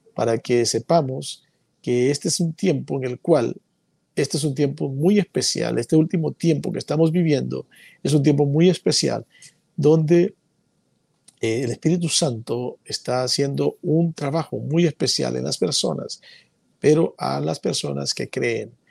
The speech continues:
El que no cree no puede tener esta bendición, porque no cree. Sigamos, vamos a continuar. Miren lo siguiente diapositiva.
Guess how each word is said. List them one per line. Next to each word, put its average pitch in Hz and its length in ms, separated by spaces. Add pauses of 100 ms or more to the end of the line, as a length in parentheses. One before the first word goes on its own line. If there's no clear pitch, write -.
(320)
El 139 200
que 139 140
no 165 160
cree 139 460
no 147 180
puede 131 600 (100)
tener 131 320
esta 135 260
bendición, 117 580 (440)
porque 147 400
no 135 200
cree. - 420 (340)
Sigamos, 139 640 (220)
vamos 175 200
a 135 40
continuar. 127 340 (520)
Miren 175 200
lo 175 80
siguiente 156 500 (200)
diapositiva. 127 400